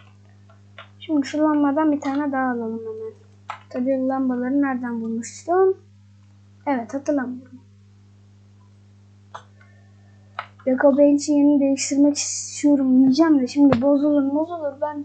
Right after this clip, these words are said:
hiç uğraşamam. Şöyle inelim, böyle aşağılara doğru inelim. Aa, direkt buldum zaten. Ben,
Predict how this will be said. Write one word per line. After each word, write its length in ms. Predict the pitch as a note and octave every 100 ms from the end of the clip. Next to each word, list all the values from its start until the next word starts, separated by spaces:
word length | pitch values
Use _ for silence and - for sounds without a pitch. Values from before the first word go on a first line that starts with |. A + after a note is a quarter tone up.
| -
hiç 200 | D#4+ D#4
uğraşamam. 640 | D4+ C#4 C4 B3+ A#3+ A3 G3+ - _ _ _ _ _ _ _ _ _ _ _ _ - _ _ _ _ _ - - - - -
Şöyle 280 | - E4 F#4+
inelim, 440 | E4+ F4+ G4+ G#4 D4
böyle 200 | C4 C4+
aşağılara 560 | C#4+ E4 D#4+ E4+ E4
doğru 200 | D#4 D#4
inelim. 360 | D4 D4 E4 F#4
Aa, 280 | G4 D#4 C#4
direkt 240 | D#4 -
buldum 320 | D4+ D#4 D4
zaten. 380 | B3 A3+ D4 E4+ - _ _ _ _ _ _ _ _ _ _ - - - - _ _ _ _ _ _ _ _ _ _ B3+
Ben, 240 | B3+